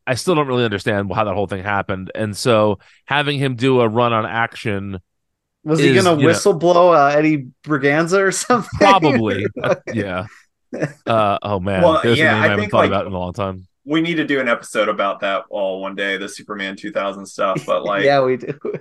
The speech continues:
Speaker 3: uh, my, my underst-
Speaker 1: Patreon dot com slash E C three cast.
Speaker 3: Yeah.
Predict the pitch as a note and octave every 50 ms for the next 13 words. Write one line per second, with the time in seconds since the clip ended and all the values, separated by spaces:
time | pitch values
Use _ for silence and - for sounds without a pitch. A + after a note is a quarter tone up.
0 | - - C3 G#2 G2+ G2 F#2+ F#2+ F#2+ G#2 A2 A2+ A2 G#2+ A#2+ B2+ C3 C3+ C#3+ C#3+
1 | C#3+ B2 A#2+ A#2 A2+ - - C#3+ B2+ A#2+ A2+ - C#3 A#2 A2+ G#2 C3 G#2 A#2+ A2
2 | - A2 G2+ - G2+ G2 F#2+ - - - _ G#2